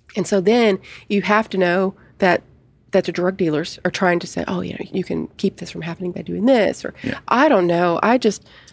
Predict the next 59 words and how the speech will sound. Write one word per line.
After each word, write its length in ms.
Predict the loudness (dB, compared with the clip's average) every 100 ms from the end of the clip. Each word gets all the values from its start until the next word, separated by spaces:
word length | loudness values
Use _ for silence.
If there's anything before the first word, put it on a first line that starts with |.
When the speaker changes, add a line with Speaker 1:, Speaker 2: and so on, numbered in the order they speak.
| -8
Speaker 2:
I 60 |
would 120 | -4 -4
imagine 480 | -4 -6 -6 -4 -4
they 100 | -4
wouldn't, 320 | -4 -4 -4
though, 140 | -2
because 280 | -2 -4 -6
they 60 | -6
wanna 180 | -6 -8
keep 160 | -10 -12
their 100 | -10
clients, 600 | -8 -6 -6 -8 -12 -12
right? 260 | -6 -6 -6 -14 _ _ _ _ _ _ _ _ _
Like, 200 | -10 -8
they 80 | -8
gotta 200 | -4 -2
have 320 | -2 -6 -14 -10
income. 440 | -6 -2 -2 -2 -2 2
Speaker 1:
Well, 100 | 4
they 140 | 6
have 180 | 4 2
to 60 |
have 160 | 2 2
a 60 | 2
way. 260 | 0 0 0 2
I, 160 | 4 2
I 120 | 2 2
think 160 | 2
maybe 180 | 2 2
having 240 | 2 2 2
a 40 |
way 160 | 2 0
to 340 | -2 -6 -6 -6
Speaker 2:
To 80 | -2
convince 420 | 0 0 0 0
someone 220 | 0 0
to 80 | -2
take 260 | -2 -2
it, 140 | -2 -4
yeah. 180 | -2 2
Speaker 1:
convince 320 | 4 4 4
them 120 | 2
that 140 | 2 0
you 100 | 0
can 140 | -2
Speaker 2:
Mm. 40 | 0
Speaker 1:
keep 220 | 0 2
that 160 | 0
from 140 | 2 0
happening 400 | 0 0 0 0
by 100 | -2
cleaning 520 | -2 0 2 0 0
it, 180 | -2 -4 -2
by 200 | -2 -2
Speaker 2:
Yeah. 160 | -4 -4 -2
Speaker 1:
like, 240 | -2 0
you 100 | -2
can 160 | 0 -2
clean 540 | 2 4 4 2